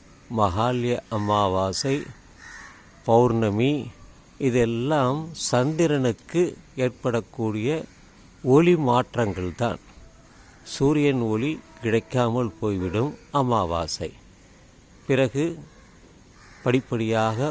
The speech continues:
வளரும் வளர்ப்பிறை. பிறகு தேய ஆரம்பிக்கும் தேய்பிறை. அவ்வளவுதான். இது ஒரு இயற்கை நிகழ்வு. இதை புனிதப்படுத்துவது சிலர்கள் மட்டுமே. அதை நாம் புறந்தள்ளிவிடலாம்,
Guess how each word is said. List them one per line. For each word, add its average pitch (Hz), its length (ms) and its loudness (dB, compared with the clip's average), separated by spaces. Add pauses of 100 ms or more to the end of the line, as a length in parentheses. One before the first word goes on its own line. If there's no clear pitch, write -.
(140)
வளரும் 98 520 2 (140)
வளர்ப்பிறை. 95 600 -4 (800)
பிறகு 113 400 2 (680)
தேய 151 280 4 (120)
ஆரம்பிக்கும் 107 760 -2
தேய்பிறை. 113 600 -2 (360)
அவ்வளவுதான். 127 640 0 (600)
இது 131 180 0
ஒரு 120 240 2
இயற்கை 156 480 0
நிகழ்வு. 98 520 -2 (800)
இதை 123 280 0 (260)
புனிதப்படுத்துவது 143 1080 0 (180)
சிலர்கள் 147 600 0
மட்டுமே. 101 520 -4 (840)
அதை 139 260 2
நாம் 127 260 0
புறந்தள்ளிவிடலாம், 98 1040 0